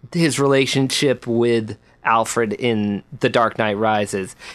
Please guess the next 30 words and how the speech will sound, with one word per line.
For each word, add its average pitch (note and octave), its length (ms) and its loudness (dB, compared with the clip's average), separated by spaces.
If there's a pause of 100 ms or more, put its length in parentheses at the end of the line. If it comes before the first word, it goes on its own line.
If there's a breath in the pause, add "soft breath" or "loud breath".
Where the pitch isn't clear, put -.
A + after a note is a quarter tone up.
and C3+ 140 2
it's C3+ 200 0
one D#3 180 2
of F3 80 2
those D#3 320 2
things C3+ 580 0 (920)
that C#3+ 140 0
I've C3 160 0
had C3 320 -2
s-, - 120 -4 (640)
struggles C#3+ 580 0
with A#2+ 200 -2
the A#2 120 -2 (440 loud breath)
previous D#3 440 0
two B2+ 200 0
movies, A2 680 -2 (540 loud breath)
uh, G#2+ 420 2
as C3 140 -2
far C3 260 2
as A#2 180 -2
relationships B2+ 840 0
and A2 340 -2
how A#2+ 280 0
much A#2 520 -2 (160 loud breath)
you B2+ 160 0
actually A#2+ 260 -2
care B2 360 0
about G#2 280 0
these G#2 160 -4
characters, - 880 -6